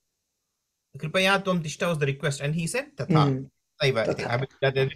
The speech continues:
Speaker 1: be so.
Speaker 2: तर्हि अहं तिष्ठामि इति।
Speaker 1: तिष्ठामि इति पर्यवसानं। तथा इति उक्त्वा भवनं पुनः प्राविशत्। So he went back into the building. into the
Speaker 2: Hmm.
Speaker 1: palace.
Speaker 2: He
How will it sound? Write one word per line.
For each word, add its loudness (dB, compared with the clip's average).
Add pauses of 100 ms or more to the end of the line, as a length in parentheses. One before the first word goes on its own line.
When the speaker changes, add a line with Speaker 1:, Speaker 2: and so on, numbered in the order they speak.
(120)
Speaker 1:
be -8
so. -8
Speaker 2:
तर्हि 8
अहं 10
तिष्ठामि 2
इति। -4
Speaker 1:
तिष्ठामि -4
इति -8
पर्यवसानं। -4 (520)
तथा 0
इति 2
उक्त्वा -2 (420)
भवनं 2
पुनः 0
प्राविशत्। -2
So 0
he -2
went -2
back -4
into -4
the -4
building. -10 (380)
into 4
the 2
Speaker 2:
Hmm. -6
Speaker 1:
palace. -16
Speaker 2:
He 6